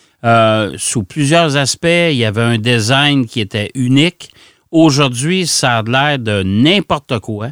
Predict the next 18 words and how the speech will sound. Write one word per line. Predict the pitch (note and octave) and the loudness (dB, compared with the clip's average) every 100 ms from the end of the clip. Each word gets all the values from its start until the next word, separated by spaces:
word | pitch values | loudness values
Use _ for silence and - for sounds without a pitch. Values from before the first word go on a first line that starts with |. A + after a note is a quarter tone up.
| - _ _ _ _ - | -12 _ _ _ _ -2
Euh, | A2 A2+ A2 G#2+ | 2 4 4 2
faut | G#2 - A#2 | -2 -4 -4
vraiment | G2 A#2 C#3 E3+ F3+ G3 | -2 0 2 2 2 0
que | D3+ | -2
tu | D3 | -4
regardes | A2+ A2+ C#3 D3+ D3 | -4 -2 0 0 -4
s'il | A#2+ - B2 | -8 -4 -2
y | |
a | A2+ | 0
une | G#2+ | 0
étoile | C3+ C3 C#3+ D#3 E3 B2+ | 0 0 0 0 0 -2
dessus | G#2+ G2 D3 | -4 -4 -4
pour | B2+ | -4
voir | G#2+ A#2+ A2+ | 0 0 -2
si | - | -4
c'est | |
un | G#2 | -4
Mercedes. | G#2 A#2 - G2+ F2+ G2 D3 E3 | -2 -2 -2 -4 -4 -6 -8 -12